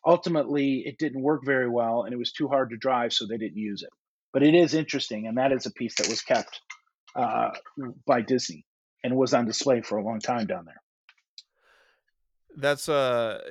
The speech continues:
Speaker 2: I, I don't rem-, recall that, that one specifically. The, uh, but I, I, I know there's so many Who Framed Roger Rabbit. I mean, that park was entrenched in either references or
Speaker 1: was.
Speaker 2: props.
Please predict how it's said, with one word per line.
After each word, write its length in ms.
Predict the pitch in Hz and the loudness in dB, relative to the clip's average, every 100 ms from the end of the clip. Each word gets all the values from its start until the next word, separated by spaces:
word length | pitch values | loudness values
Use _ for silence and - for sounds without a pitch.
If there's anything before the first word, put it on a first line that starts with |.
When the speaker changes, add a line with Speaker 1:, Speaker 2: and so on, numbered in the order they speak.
| 120 135 113 | -16 -8 -2
Speaker 2:
I, 180 | 139 160 | 0 2
I 200 | 143 180 | 0 0
don't 280 | 190 185 139 | 0 -2 -2
rem-, 220 | 135 107 | -6 -6
recall 460 | 131 - 147 135 | -8 -2 0 0
that, 300 | 117 123 123 62 123 | 0 0 0 -6 -4
that 180 | 117 | -4
one 140 | 117 113 | -2 -4
specifically. 1040 | - - 110 127 113 107 - 101 101 85 | -6 -8 -8 -8 -8 -10 -10 -8 -8 -10
The, 220 | 113 110 | -8 -4
uh, 320 | 107 101 101 95 | -2 -2 -4 -4
but 160 | 113 | 0
I, 340 | 110 107 101 - 50 - - | 0 0 -2 -8 -14 -20 -10
I, 380 | 113 113 101 95 _ - | -6 -6 -6 -10 _ -10
I 100 | 123 | -4
know 140 | 139 | -2
there's 200 | 143 123 | -2 -4
so 220 | - 139 131 | -4 -2 -2
many 460 | 123 113 107 92 - - | -2 -4 -6 -12 -18 -14
Who 100 | 139 | -12
Framed 340 | 123 120 110 107 | -6 -4 -2 0
Roger 340 | 104 104 101 | -2 -2 -4
Rabbit. 380 | 101 101 101 85 | -4 -4 -4 -6
I 60 | 113 | -6
mean, 260 | 113 117 _ | -8 -12 _
that 220 | 156 147 | -2 -2
park 380 | - - 113 - _ _ _ _ - | -4 -2 -2 -2 _ _ _ _ -8
was 200 | 120 110 | -6 -6
entrenched 800 | 107 98 - 131 113 107 - 87 | -10 -12 -6 0 0 -2 -10 -8
in 160 | 110 | -4
either 320 | 104 117 107 | -2 -2 -2
references 500 | 101 117 - 127 123 | 0 0 0 -6 0
or 140 | 156 143 | 4 6
Speaker 1:
was. 360 | 170 113 104 - | 6 6 0 -2
Speaker 2:
props. 460 | 110 110 113 - | 0 2 0 -4